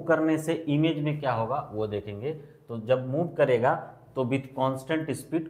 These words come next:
constant speed के साथ speed उसका change नहीं हो रहा है toward the lens from infinity to focus, infinite से आ रहा है और focus के तरफ, यहाँ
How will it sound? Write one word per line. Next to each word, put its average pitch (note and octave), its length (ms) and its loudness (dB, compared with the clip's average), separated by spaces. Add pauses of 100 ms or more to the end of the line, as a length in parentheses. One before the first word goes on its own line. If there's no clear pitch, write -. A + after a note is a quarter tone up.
constant A#2 460 -2
speed B2 300 -8
के A#2 80 -2
साथ B2 280 -8
speed A#2 280 -10
उसका A2+ 200 -8
change G#2 300 -8
नहीं A#2 180 -2
हो G#2+ 100 0
रहा G2 220 -4
है - 220 -10 (180)
toward A2+ 300 6
the G#2+ 120 2
lens G2 300 -2 (640)
from C3 140 4 (100)
infinity C#3+ 480 0
to D3+ 180 0
focus, A#2 360 0 (140)
infinite A#2+ 460 2
से C#3 140 -2
आ C3 100 6
रहा C#3 180 0
है E3+ 60 -6
और G2+ 160 -10 (100)
focus A2+ 340 -4
के A2 60 -10
तरफ, C3 340 -8 (100)
यहाँ F#2+ 140 -12